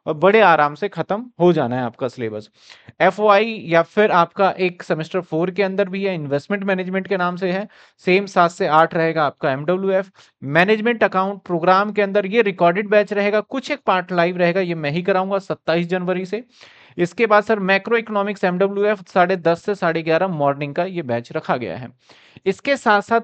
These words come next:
कुछ और बैचेस आ रहे हैं, जैसे इंटरनेशनल बिजनेस के, जैसे आपके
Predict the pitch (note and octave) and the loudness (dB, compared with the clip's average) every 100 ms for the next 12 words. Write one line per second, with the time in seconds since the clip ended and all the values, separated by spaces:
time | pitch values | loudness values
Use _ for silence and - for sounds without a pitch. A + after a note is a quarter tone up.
0 | - C4 - - F#3+ G#3+ G#3+ F#3+ F#3+ F#3+ | -4 -12 -10 -2 2 2 4 2 2 -2
1 | G#3 - D3+ D#3+ E3+ F#3 F#3 G3 F#3+ E3 | -10 -2 0 2 0 -4 -4 -6 -4 -6
2 | D#3 E3 D3+ C#3+ E3 D#3+ D3 - F#3 E3 | -4 -6 -6 -6 -6 -4 -8 -6 -6 -6
3 | D#3 F3+ E3+ G3 F#3 D3 C3+ E3 A2+ B2 | -6 -8 -8 -6 -4 -4 -6 -6 -6 -8
4 | - E3+ | -10 -10